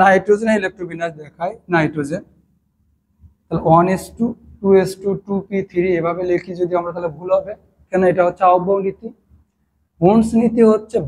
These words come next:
box করে লিখি, অনেক সময় বলি বাক্স নীতি, ফান করে বলি box। সেকেন্ডার বাক্স নাটক দেখছো মনে হয়, সেকেন্ডার box। তাহলে ওয়ান এস টু, টু এস টু, টু পি থ্রি, তার মানে এস মানে কটা orbital? একটা অরবিটালে একটা box। এস মানে একটা, পি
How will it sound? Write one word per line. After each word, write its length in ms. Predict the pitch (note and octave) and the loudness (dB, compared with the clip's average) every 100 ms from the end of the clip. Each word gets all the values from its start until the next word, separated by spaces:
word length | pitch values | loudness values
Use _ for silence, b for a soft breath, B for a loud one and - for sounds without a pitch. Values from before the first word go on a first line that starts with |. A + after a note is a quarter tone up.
| F3 | 4
box 240 | G3 - - | 4 2 -12
করে 160 | G3 E3+ D3 | -8 -8 -10
লিখি, 260 | C#3 _ _ _ _ _ _ _ _ _ _ - - F3 | -16 _ _ _ _ _ _ _ _ _ _ -20 -2 0
অনেক 140 | F3+ F3+ | 2 4
সময় 200 | F#3 F3 | 4 4
বলি 140 | E3+ E3+ D#3 | 0 0 2
বাক্স 220 | D#3 - F#3 E3+ | 2 0 -8 -8
নীতি, 240 | D3+ D3+ - _ _ _ _ - | -8 -16 -20 _ _ _ _ 0
ফান 160 | D#3+ E3 | 2 2
করে 140 | D#3+ D3+ | -2 -4
বলি 160 | C#3+ C#3+ C#3 | -4 -4 0
box। 280 | F3 F3 - - _ _ _ _ _ | 2 2 -4 -20 _ _ _ _ _
সেকেন্ডার 400 | - F3+ F3+ F3+ E3+ | -6 -2 2 2 2
বাক্স 140 | E3 G3 | 0 0
নাটক 180 | F3 D#3+ D3+ | 0 0 -6
দেখছো 160 | - D#3+ | -8 -6
মনে 100 | D#3 | -6
হয়, 80 | D3 | -6
সেকেন্ডার 380 | E3+ E3 D#3+ D#3 D3+ | -12 -12 -6 -6 -4
box। 300 | F3 F3 - - - - - _ _ _ _ _ _ | -8 -8 -12 -20 -20 -20 -20 _ _ _ _ _ _
তাহলে 180 | - E3 | 2 6
ওয়ান 100 | E3 F#3+ | 6 4
এস 80 | F3 | 0
টু, 60 | G#3+ G3+ | -2 2
টু 60 | G3 | 2
এস 60 | F#3 | 2
টু, 60 | G3 | -2
টু 40 | G3 | -6
পি 60 | G3 F3+ | -4 -2
থ্রি, 140 | F#3+ | 0
তার 80 | G3+ | 2
মানে 80 | G3 F#3+ | 2 2
এস 80 | G3+ | 0
মানে 100 | G3+ | 0
কটা 140 | G3+ G#3 | 2 2
orbital? 280 | G#3 F#3+ F#3 F#3 | 2 0 -4 -6
একটা 100 | G3+ G3 | -2 -2
অরবিটালে 300 | F#3+ G3+ G3 G3 F#3 | -2 -6 -8 -8 -10
একটা 140 | F#3+ F3+ | -8 -6
box। 220 | F#3+ - - _ _ _ _ _ _ _ _ _ _ _ - | -6 -8 -20 _ _ _ _ _ _ _ _ _ _ _ -2
এস 120 | E3+ F#3 | -2 2
মানে 120 | F#3 F3+ | 0 0
একটা, 200 | - G3+ G#3 | -2 -4 -4
পি 80 | G#3 | -2